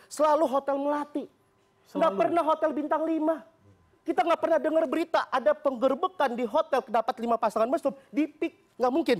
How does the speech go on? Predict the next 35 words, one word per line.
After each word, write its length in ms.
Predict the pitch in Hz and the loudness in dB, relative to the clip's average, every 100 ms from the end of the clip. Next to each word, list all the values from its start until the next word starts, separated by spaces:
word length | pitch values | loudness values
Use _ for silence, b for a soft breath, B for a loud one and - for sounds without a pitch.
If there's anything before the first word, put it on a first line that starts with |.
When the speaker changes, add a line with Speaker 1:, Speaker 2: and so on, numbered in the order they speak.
| - | -2
Speaker 2:
Oh 140 | 196 | -4
iya, 160 | 214 185 | -2 -2
benar, 160 | 185 | 0
Speaker 1:
Di 80 | 254 | 0
Speaker 2:
nggak 80 | 311 | 0
mungkin. 160 | 320 | 0
Speaker 1:
B 80 | 320 | 0
S 60 | 320 | 0
D 60 | 330 | 0
nggak 240 | 294 285 | 2 2
mungkin. 280 | 320 330 269 | 2 2 0
Speaker 2:
Karena, 180 | 277 285 - | 0 -4 -8
karena 220 | 254 269 | -4 -2
backingan, 420 | 226 - 302 262 151 | -2 -2 -4 -4 -6
Bang? 120 | 110 - | -12 -12
Speaker 1:
Bukan. 480 | 139 165 - 131 135 - _ _ _ | -10 -10 -10 -12 -14 -18 _ _ _
Speaker 2:
Karena 240 | _ 175 196 | _ -10 -4
bayaran? 440 | 202 202 156 151 110 _ _ _ | 0 0 -2 -6 -10 _ _ _
Speaker 1:
Polisi 400 | - 135 117 - | -8 -6 -6 -6
kan 80 | 196 | -4
nggak 160 | 175 123 | -4 -6
bisa 160 | 127 | -10
dibayar, 400 | 123 127 196 208 | -8 -2 0 0
Do. 320 | 160 143 165 147 | 0 2 2 0
Speaker 2:
Juga. 160 | 110 | -8
Terus 160 | - 220 | -10 -10
kenapa, 320 | 294 320 190 | -6 -6 -6
Bang? 140 | 113 - | -12 -18
Speaker 1:
Karena 240 | - 175 285 | -10 -6 -2
hotel 280 | 240 233 202 | -2 -2 -2
Bela-, 280 | 151 117 | -2 -4
Melati 400 | 147 151 113 196 | -4 -4 -2 -6
kamarnya 400 | 233 180 185 175 254 | -4 -2 -2 -4 -8
cuma 220 | 233 220 | -10 -12
sepuluh. 540 | 233 226 262 269 262 | -12 -10 -6 -4 -4